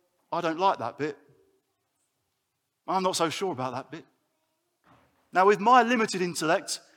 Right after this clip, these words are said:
and possibly casting no aspersions, yours as well, it won't always be easy to understand.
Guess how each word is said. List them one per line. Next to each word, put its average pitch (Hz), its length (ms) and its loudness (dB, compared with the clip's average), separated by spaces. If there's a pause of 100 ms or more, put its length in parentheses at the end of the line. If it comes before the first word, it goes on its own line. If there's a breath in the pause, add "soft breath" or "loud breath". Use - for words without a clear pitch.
(100 soft breath)
and 156 140 -14
possibly 180 500 0
casting 180 460 0
no 165 120 -2
aspersions, 151 680 -6 (180 soft breath)
yours 185 340 6
as 139 100 -4
well, 151 400 2 (220 loud breath)
it 202 120 0
won't 220 200 6
always 226 360 6
be 190 280 -2
easy 208 300 -2
to - 120 -6
understand. 131 840 -4